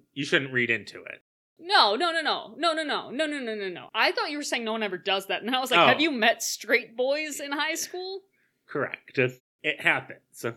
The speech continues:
Speaker 2: It's just
Speaker 1: Timothy shouldn't read anything into it.
Speaker 2: Right.
Speaker 1: Except, Megan,
Speaker 2: Except
Speaker 1: that I have done this very same thing. So who
Speaker 2: Well,
Speaker 1: am I
Speaker 2: yeah.
Speaker 1: to fault Timothy? I have done the similar thing, Megan. I've been called sailor before, Megan.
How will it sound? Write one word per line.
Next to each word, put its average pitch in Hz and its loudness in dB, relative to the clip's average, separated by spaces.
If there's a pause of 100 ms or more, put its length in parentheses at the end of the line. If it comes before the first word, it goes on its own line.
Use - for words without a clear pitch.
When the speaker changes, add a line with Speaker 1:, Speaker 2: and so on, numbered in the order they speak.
(360)
Speaker 2:
It's 254 -12
just - -8
Speaker 1:
Timothy 202 2
shouldn't 117 -2
read 110 -6
anything 101 -6
into 247 -8
it. 392 0
Speaker 2:
Right. 156 -2 (320)
Speaker 1:
Except, 160 2
Megan, 98 -6 (480)
Speaker 2:
Except 190 -6
Speaker 1:
that 123 2
I 147 8
have 135 0
done 127 6
this 113 -6
very 113 2
same 107 -6
thing. 98 -12
So 131 -2
who 165 4
Speaker 2:
Well, 190 6
Speaker 1:
am - 4
I 147 10
Speaker 2:
yeah. 233 8
Speaker 1:
to 180 0
fault 123 4
Timothy? 110 -8 (140)
I 151 4
have 147 4
done 127 4
the 120 -6
similar 123 -4
thing, 104 -8
Megan. 101 -8
I've 139 4
been 123 -2
called 117 -6
sailor 165 2
before, 117 -4
Megan. 104 -10